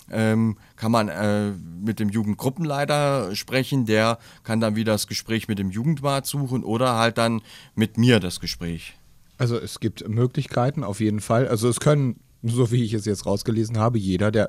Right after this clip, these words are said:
Speaker 2: Lust drauf hat, der kann auch bei euch mitmachen. Man wird sehen, ne? Ähm,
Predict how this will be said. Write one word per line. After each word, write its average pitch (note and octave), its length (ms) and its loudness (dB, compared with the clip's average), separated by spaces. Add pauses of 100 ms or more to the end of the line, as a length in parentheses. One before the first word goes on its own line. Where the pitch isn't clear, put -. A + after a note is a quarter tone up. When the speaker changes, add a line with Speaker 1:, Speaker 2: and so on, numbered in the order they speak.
(140)
Speaker 2:
Lust - 220 -6
drauf G#2+ 200 -2
hat, - 320 -4
der G2 120 -2
kann G2+ 220 -2
auch F#2 120 -6
bei G2 120 -6
euch G2 200 -6
mitmachen. A2+ 520 -2 (440)
Man G#2+ 180 -4
wird F#2+ 140 -8
sehen, A#2+ 280 -2
ne? A#2+ 180 2 (540)
Ähm, A2 340 4